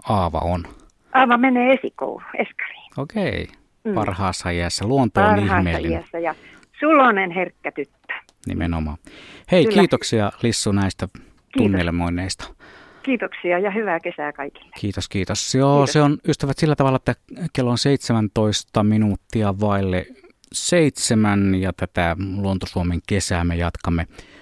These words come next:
Speaker 1: aina merisään ja uutislähetyksen ja urheiluradion jälkeen aina tuonne kello kahteenkymmeneen saakka sitten, mutta otetaan seuraava soittaja.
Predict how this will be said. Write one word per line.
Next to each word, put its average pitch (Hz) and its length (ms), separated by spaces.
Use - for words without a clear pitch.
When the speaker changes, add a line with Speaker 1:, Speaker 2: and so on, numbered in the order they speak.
Speaker 1:
aina 85 380
merisään 104 800
ja 117 180
uutislähetyksen 117 1040
ja 117 100
urheiluradion 120 1040
jälkeen 117 720
aina 85 320
tuonne 87 260
kello 87 240
kahteenkymmeneen 92 920
saakka 95 440
sitten, 98 380
mutta 98 300
otetaan 175 340
seuraava 143 500
soittaja. 120 640